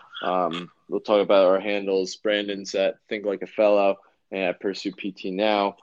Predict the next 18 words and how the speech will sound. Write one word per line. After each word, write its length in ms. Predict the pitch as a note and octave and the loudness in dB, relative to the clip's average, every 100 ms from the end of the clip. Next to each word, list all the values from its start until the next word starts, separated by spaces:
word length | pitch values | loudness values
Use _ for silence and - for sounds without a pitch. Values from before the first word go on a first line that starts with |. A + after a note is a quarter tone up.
| _ _ _ | _ _ _
Uh, 340 | - E2+ E2 D#2 | -6 -2 -2 -2
we're 280 | C#2 F#2 F2+ | 0 2 2
both 340 | - G#2 G2+ | 2 2 4
at 160 | G2+ F#2 | 0 0
Manips 420 | F#2+ G2 F#2+ - | -4 -6 -6 -10
and 160 | F#2 E2 | -12 -12
Sips. 600 | - A#2 A2 - - - _ _ _ | -2 2 2 -2 -14 -16 _ _ _
Um, 520 | - D#2+ D#2+ D#2 D#2+ - | -8 -6 -6 -8 -10 -8
and 360 | F2 F2+ F2+ | -4 -2 -2
I'm 180 | E2 F2+ | -2 -2
at 160 | F#2+ F#2+ | -2 -4
The 80 | E2 | -6
Decent 400 | F#2+ F#2+ - F2 | -6 -6 -6 0
Doctor 540 | F#2 F2+ - F#2 F2+ | 2 2 0 0 0
and 360 | A1 E2+ F2 E2+ | -2 -6 -6 -6
at 240 | D#2+ - | -6 -6
Trifecta 600 | - F#2 F2+ F2+ - E2 | -6 -6 -4 -6 -6 -8
Therapeutics. 880 | F2+ D#2 - - F#2+ F#2+ F#2 - - | -6 -6 -6 -6 -2 -2 -2 -10 -18